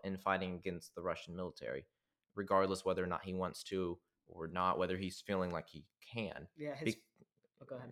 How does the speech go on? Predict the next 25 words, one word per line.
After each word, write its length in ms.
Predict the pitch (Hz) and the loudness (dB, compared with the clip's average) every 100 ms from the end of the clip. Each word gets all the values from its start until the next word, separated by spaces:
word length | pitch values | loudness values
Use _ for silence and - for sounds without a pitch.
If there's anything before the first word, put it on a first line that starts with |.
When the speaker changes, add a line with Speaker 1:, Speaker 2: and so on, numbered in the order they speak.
| - | -14
Speaker 1:
He 180 | 104 113 | 4 8
is 120 | 110 | 8
an 100 | 104 | 6
actor, 680 | - 98 98 - 87 82 82 | 6 6 6 4 2 2 -2
so 240 | - - 92 | -2 4 4
to 180 | 90 92 | 4 2
be 140 | 101 | 6
able 180 | 98 90 | 6 4
to 180 | - 90 | -4 -6
portray 340 | 90 - 95 | -6 0 2
something 320 | 87 90 92 90 | 2 -2 -2 -2
like 220 | 82 - | -2 2
that, 260 | 87 87 | 2 2
it 80 | 87 | 0
takes 300 | - 87 - | -10 -12 -10
skill, 480 | - - 92 71 64 | -12 -4 0 0 0
and 160 | 71 85 | -4 -6
he's 220 | 90 - | -8 -2
had 180 | 92 87 | -2 0
that 180 | 82 | -2
background 520 | 85 80 - 85 76 - | 2 0 0 -4 -4 -6
to 40 | |
be 40 | 80 | -10
able 120 | - | -10
to 100 | 64 | -8